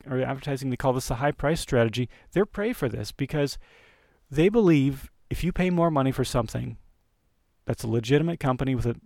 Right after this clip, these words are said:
you know, a legitimate product, that you're gonna get a better product. Well, I know that's not true because I came from a marketing background.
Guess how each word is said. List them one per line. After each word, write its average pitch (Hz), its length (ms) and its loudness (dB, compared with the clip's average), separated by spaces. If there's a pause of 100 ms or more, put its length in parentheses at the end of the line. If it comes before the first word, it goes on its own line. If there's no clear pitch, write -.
(240)
you 117 100 -4
know, 110 220 -4 (120)
a 127 60 -6
legitimate 131 520 2
product, 120 400 -2 (360)
that - 160 0
you're 185 100 6
gonna 156 160 6
get 135 120 2
a 131 40 4
better 120 200 0
product. - 440 -4 (1120)
Well, 156 300 10 (1200)
I 123 100 6
know 151 160 8
that's 226 200 4
not 196 180 4
true 151 360 6
because 151 920 4 (1000)
I 151 140 4
came 165 260 0
from 143 200 0
a 135 40 4
marketing 127 480 4
background. 113 580 0